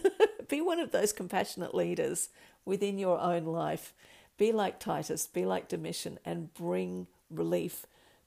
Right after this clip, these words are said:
to the suffering, to the ones who are suffering, which in this case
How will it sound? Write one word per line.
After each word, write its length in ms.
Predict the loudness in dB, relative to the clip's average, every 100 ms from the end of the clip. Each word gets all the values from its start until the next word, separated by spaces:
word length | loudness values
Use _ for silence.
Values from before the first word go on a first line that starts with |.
| -4
to 120 | -2
the 280 | 6 8 8
suffering, 600 | 6 2 2 -4 -4 -8
to 100 | -8
the 80 | -6
ones 300 | -6 -6 -6
who 100 | -6
are 60 |
suffering, 500 | -4 -6 -6 -10 -12 -10
which 180 | -10 -8
in 100 | -6
this 160 | -4
case 400 | -4 -6 -6 -8